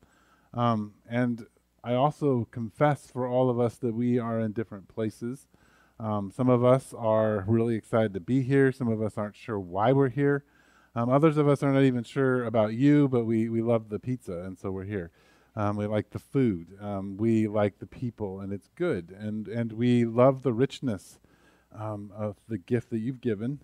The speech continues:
even though we struggle to know what that means. And we just ask that you would honor that, and as we wrestle with your word, Jesus, that you would give, um, that you would give us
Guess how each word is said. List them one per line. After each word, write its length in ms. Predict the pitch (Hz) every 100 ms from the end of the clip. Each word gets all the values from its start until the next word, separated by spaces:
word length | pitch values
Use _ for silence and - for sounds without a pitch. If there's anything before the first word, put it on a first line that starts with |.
| -
even 240 | 117 104 110
though 160 | 110
we 180 | 107 110
struggle 420 | 98 - 123 110
to 120 | 110 113
know 140 | 113
what 140 | 107
that 180 | 107 104
means. 340 | 110 104 92 104
And 200 | 101 92 _ _ _ _ _ _ _
we 140 | 139 233
just 140 | -
ask 180 | 147 -
that 100 | 131
you 100 | 120
would 120 | 120
honor 320 | 110 123 147
that, 400 | 160 190 196 - 123
and 160 | 120
as 200 | 123 120
we 100 | 120
wrestle 480 | 120 120 139 - 151
with 160 | 131 131
your 140 | 123
word, 260 | 117 147 147
Jesus, 320 | 170 180 165
that 140 | 135
you 120 | 123
would 200 | 123 110
give, 240 | 123 123 113
um, 320 | 117 95 90 _ _ _ _ _ _ _ _ _ _ _ - - -
that 160 | 117
you 100 | 123
would 140 | 123 117
give 180 | 131
us 360 | 139 120 - -